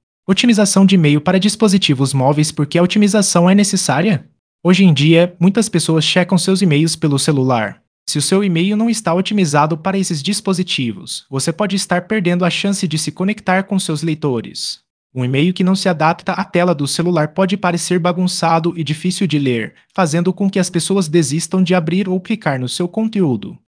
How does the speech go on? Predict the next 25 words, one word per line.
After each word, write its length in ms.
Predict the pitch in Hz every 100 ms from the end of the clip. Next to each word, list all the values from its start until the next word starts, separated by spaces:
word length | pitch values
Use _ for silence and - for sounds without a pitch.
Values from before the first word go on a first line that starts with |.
| _
Como 200 | - 233
otimizar 440 | 226 220 202 170 165
seus 260 | - 156
e-mails 400 | 156 156 185 196
para 200 | - 180
móveis? 400 | 175 151 170 202
Aqui 220 | 196 196 190
estão 260 | 190 196
algumas 420 | 170 147 160 180
dicas 360 | 143 180 202 190
para 200 | - 190
garantir 460 | 185 208 220 - 196
que 120 | 180
seus 280 | - 175 151
e-mails 380 | 160 160 185
fiquem 300 | - 196 214
ótimos 420 | 175 180 185 190 185
em 80 |
dispositivos 760 | 185 170 - 180 180 151 143 135
móveis. 560 | 123 113 101 101 - -
Um, 200 | 135 110 113 _ _ -
use 220 | 202 208
um 80 | 160
layout 360 | 143 180 185
responsivo. 800 | 196 190 - 214 - 135 117 120